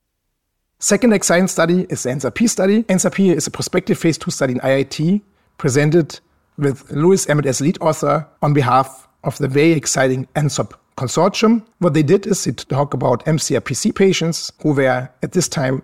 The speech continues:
chemotherapy naive in the M C R P C situation, and they were then randomized into either enzalutamide versus enzalutamide plus P S M A reliance therapy.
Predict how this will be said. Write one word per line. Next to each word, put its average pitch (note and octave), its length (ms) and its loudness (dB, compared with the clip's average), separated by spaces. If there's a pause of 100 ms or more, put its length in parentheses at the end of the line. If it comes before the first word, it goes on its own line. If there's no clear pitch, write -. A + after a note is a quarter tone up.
chemotherapy F3+ 580 2
naive D#3 300 0
in D#3 100 0
the C#3 80 2
M C#3 100 -2
C D#3 140 -2
R C#3 40 -2
P - 140 -4
C C3 360 -4
situation, C#3 580 -2 (240)
and F3 100 -2
they D3 80 2
were C#3+ 120 2
then E3+ 220 0
randomized D3 680 0 (300)
into - 280 -2
either D#3+ 480 2 (200)
enzalutamide C#3+ 680 0
versus C3 420 -2 (220)
enzalutamide C3+ 720 -2 (280)
plus B2+ 280 -2
P C3+ 220 -2
S B2+ 120 -4
M B2 80 -4
A B2 80 0
reliance C#3 460 0
therapy. - 320 -14